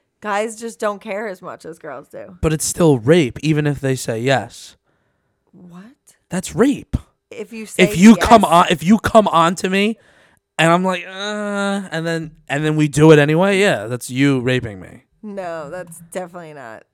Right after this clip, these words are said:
Speaker 1: That's not at all the definition of being raped.
Speaker 2: Okay, no, fine.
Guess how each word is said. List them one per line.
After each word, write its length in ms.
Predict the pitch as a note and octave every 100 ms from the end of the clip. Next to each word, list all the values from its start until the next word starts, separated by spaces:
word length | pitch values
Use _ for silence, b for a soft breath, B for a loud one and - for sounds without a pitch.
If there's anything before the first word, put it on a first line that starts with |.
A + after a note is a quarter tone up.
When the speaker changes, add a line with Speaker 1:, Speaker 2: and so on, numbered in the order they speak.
| _
Speaker 1:
That's 300 | G3+ F#3+ F3+
not 380 | F#3+ F#3+ F3 E3+
at 100 | E3
all 160 | D#3 D3
the 120 | F3
definition 600 | E3 D#3+ E3+ E3+ F3+ E3
of 180 | D#3+ -
being 260 | E3 D#3
raped. 500 | D#3+ D#3+ D3+ _ _ _ _ _ _ _ _ -
Speaker 2:
Okay, 240 | G#3 G#3 G#3
no, 220 | E3+ G3+
fine. 340 | - E3 E3